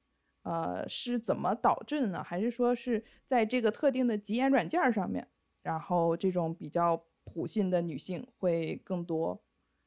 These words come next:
在一些其他的什么国内两性交友软件儿上，是不是这种普信的女的就会更少？还是说其实真的是一个对于男性的污名化？你们觉得有这种情况吗？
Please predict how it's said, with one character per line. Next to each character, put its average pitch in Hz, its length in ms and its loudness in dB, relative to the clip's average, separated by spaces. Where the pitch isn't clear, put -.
在 202 200 6
一 185 200 0
些 190 440 2
其 - 200 -6
他 247 300 2
的 185 320 4
什 175 100 -6
么 175 140 -4
国 170 160 2
内 180 300 -2
两 170 240 0
性 190 200 -4
交 190 140 4
友 175 120 6
软 175 220 2
件 180 120 2
儿 170 120 0
上， 165 240 -6
是 - 200 0
不 254 80 4
是 262 120 4
这 254 160 2
种 214 240 6
普 196 220 0
信 233 240 2
的 202 80 6
女 180 260 2
的 196 280 2
就 220 100 4
会 214 180 2
更 247 280 2
少？ - 260 -6
还 196 260 -2
是 196 140 2
说 180 500 2
其 185 280 0
实 170 580 2
真 214 160 4
的 208 80 6
是 196 160 -2
一 165 140 -10
个 180 120 -2
对 175 200 -2
于 175 80 -4
男 190 220 -4
性 175 120 -8
的 170 80 -4
污 170 140 -6
名 160 220 -8
化？ 170 180 -8
你 165 100 -4
们 175 160 -2
觉 175 160 -2
得 175 60 -4
有 165 160 -4
这 180 120 -4
种 175 160 -4
情 - 180 -12
况 175 240 -8
吗？ 226 60 -14